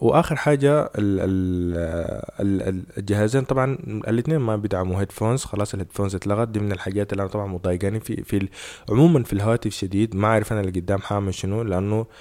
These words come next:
آه، ما دايما الإيربودز والنادي بتكون، يعني، هي حر رهيبة الإيربودز وأي حاجة، بس بالنسبة لحكم البطارية، البطارية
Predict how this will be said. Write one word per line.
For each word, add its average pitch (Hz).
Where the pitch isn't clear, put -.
آه، 92
ما 131
دايما 127
الإيربودز 107
والنادي 98
بتكون، 107
يعني، 92
هي 165
حر -
رهيبة 135
الإيربودز 120
وأي 113
حاجة، 120
بس -
بالنسبة 135
لحكم 113
البطارية، 107
البطارية 107